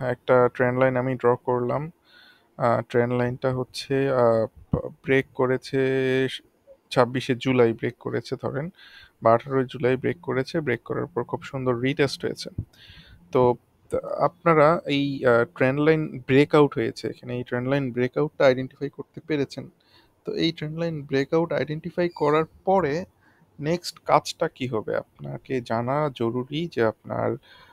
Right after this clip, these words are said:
আহ, শেয়ারটি কিভাবে বাই করবেন, সেই জিনিসটা আপনার জানা জরুরি। আহ, বা বাই করা আদৌ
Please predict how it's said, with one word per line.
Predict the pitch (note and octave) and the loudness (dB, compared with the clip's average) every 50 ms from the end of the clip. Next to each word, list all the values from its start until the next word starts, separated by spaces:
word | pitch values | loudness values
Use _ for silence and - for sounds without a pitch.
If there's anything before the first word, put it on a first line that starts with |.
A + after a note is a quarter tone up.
| _ _ - | _ _ -2
আহ, | - A2 A2 A2 A2 - _ _ _ _ _ _ _ _ _ _ _ _ | 2 2 4 4 2 0 _ _ _ _ _ _ _ _ _ _ _ _
শেয়ারটি | - - - C3+ B2 A2+ A2+ - B2+ A#2+ A#2 | -14 -8 -2 0 0 0 0 -2 -6 -6 -6
কিভাবে | - - C3 A2+ A#2+ A#2+ B2 A#2+ | -6 -8 -8 -6 -6 -4 -4 -2
বাই | B2 C3+ A#2 A#2+ A#2 | 2 4 4 4 4
করবেন, | A#2 - A#2 A#2 - - A#2+ A#2+ A#2+ B2+ D3 - | 2 -2 -8 -10 -8 -8 -12 -12 -12 -14 -18 -14
সেই | - C3+ C3 A#2 | -10 -8 -8 -8
জিনিসটা | - B2+ B2 A#2 - - B2+ | -8 -10 -12 -10 -8 -8 -8
আপনার | A2+ - C3 A#2+ A2 - | -8 -8 -10 -12 -12 -8
জানা | - A2 A2+ A#2 A#2+ A#2+ - | -8 -8 -6 -6 -8 -8 -6
জরুরি। | - B2 A2+ B2 A#2+ - A#2 C#3+ - _ _ - - - _ _ _ _ _ _ _ _ - | -6 -6 -6 -6 -6 -12 -14 -18 -18 _ _ -20 -20 -20 _ _ _ _ _ _ _ _ -8
আহ, | C3 B2 A#2 - - - - | -6 -4 -4 -4 -4 -6 -8
বা | C3 C3+ A#2 A2+ A2 | -2 2 4 4 4
বাই | A2+ - A#2+ B2 B2+ | 6 6 6 6 4
করা | A#2 - C3 B2 B2 A#2+ A#2+ | 4 0 0 2 4 4 4
আদৌ | A#2+ A#2 A#2 A2+ C3 - C#3 B2 B2 B2 B2 | 4 2 0 -2 -2 -2 -4 -2 -2 -2 -4